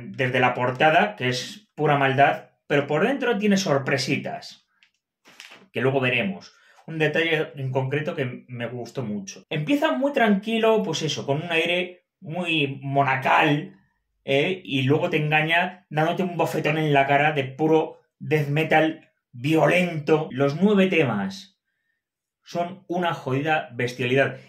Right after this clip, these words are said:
Y el único momento que tienes un poquito para descansar es con el quinto tema, que dura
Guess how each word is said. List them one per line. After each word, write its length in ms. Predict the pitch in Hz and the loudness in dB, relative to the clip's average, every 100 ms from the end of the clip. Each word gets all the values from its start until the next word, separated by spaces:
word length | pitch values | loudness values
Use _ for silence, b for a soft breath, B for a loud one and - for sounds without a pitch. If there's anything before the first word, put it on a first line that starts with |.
| B | B
Y 100 | 123 | -2
el 80 | 131 | 0
único 240 | 202 - 277 | 0 2 0
momento 420 | 233 208 196 190 | 2 4 4 4
que 100 | 170 | 2
tienes 280 | 175 165 - | -2 -4 -6
un 160 | 151 | -6
poquito 380 | - 135 160 151 | -6 -4 -2 0
para 160 | 143 139 | 2 0
descansar 720 | 127 - 123 117 - 160 151 | 0 -2 -4 -4 0 2 2
es 100 | 147 | 0
con 140 | 156 | -2
el 120 | 127 | -2
quinto 440 | 131 135 127 110 - | -4 -6 -4 -6 -2
tema, 500 | 147 135 147 190 - _ _ | 0 2 0 -4 -12 _ _
que 140 | 120 | -4
dura 500 | 143 175 175 - - | 2 2 2 -2 -20